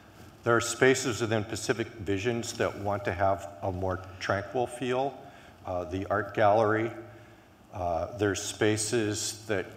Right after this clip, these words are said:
you want to fill with powerful audio that's rich and, and clear. There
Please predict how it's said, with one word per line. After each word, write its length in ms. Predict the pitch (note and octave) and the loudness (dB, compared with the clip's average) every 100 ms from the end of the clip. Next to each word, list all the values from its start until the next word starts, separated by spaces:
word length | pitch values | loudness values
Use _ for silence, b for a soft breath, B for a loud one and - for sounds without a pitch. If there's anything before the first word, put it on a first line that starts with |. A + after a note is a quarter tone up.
| - | -14
you 160 | - G#2 | -4 2
want 240 | G2+ G#2 | 4 4
to 40 | G2 | 2
fill 640 | - - A2+ G2 A2 A#2+ | -4 -4 0 2 2 0
with 540 | A2 G#2 G2 F2+ - - - - - - | -2 -2 -2 -2 -8 -16 -20 -20 -20 -4
powerful 680 | - G2+ G#2+ G2+ A2 G#2+ - | 2 2 2 0 0 0 4
audio 600 | F#2+ G2+ G#2 G#2+ G#2+ A2+ B B B - | 4 4 2 2 0 -2 B B B -6
that's 400 | F#2+ F2+ - - G#2 | -6 -4 -10 -12 -8
rich 440 | F2 A2+ A2 - - - | -2 -2 0 -4 -4 -6
and, 320 | A2 F#2 E2 F2 - | -2 -2 -4 -8 -8
and 200 | F#2 - | -8 -8
clear. 560 | - A#2 A2 A#2 B2+ A#2 B B B B B B B B - | -2 2 4 2 0 -4 B B B B B B B B -10
There 240 | - G#2+ | -2 0